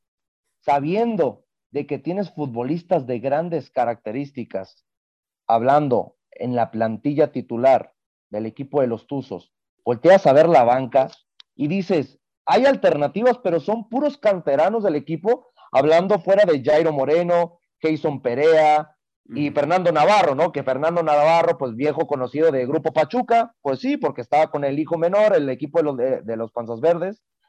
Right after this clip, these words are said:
Speaker 1: pero
Speaker 2: Ujú.
Speaker 1: fuera de ella, te das cuenta que aunque rote este equipo de los Tuzos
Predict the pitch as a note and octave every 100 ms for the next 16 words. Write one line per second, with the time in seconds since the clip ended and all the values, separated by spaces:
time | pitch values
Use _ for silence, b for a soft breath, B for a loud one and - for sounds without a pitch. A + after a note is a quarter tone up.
0 | _ A#2 D3+ C#3 B2 G3+ G3+ F3 G3+ G#3+
1 | - b b _ - D3 F3 G3+ - A3
2 | A3+ B3 A3 - F3 E3+ D3 D#3 D3 C#3
3 | E3 A3 A3+ E3 G#2 _ _ _ - E3+
4 | E3+ F#3 F3 D3 F#3+ D3+ C3+ F3 E3 C#3+
5 | G#2+